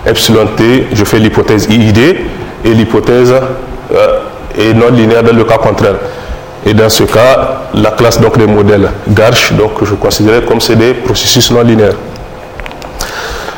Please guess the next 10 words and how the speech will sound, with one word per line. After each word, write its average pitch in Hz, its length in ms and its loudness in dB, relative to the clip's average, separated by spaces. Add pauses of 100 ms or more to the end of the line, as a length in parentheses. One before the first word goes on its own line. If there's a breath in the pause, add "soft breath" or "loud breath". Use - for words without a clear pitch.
(1700 loud breath)
Dans 117 220 4
le 117 80 2
cadre 131 280 4
univarié, 113 420 2
en 123 80 2
fait, 123 200 0
donc 113 200 2
il 107 60 2
y 101 40 4
avait 101 580 2